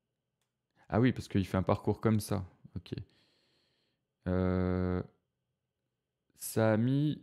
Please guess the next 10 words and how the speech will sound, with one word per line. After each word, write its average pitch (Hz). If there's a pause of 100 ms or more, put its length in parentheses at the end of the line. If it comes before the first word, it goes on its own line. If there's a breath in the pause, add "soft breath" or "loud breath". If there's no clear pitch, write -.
ça 104
a 104
mis 110 (120)
un 131
mois 139 (1900)
de 104
la 104
source 147
jusqu'au 123
delta. 107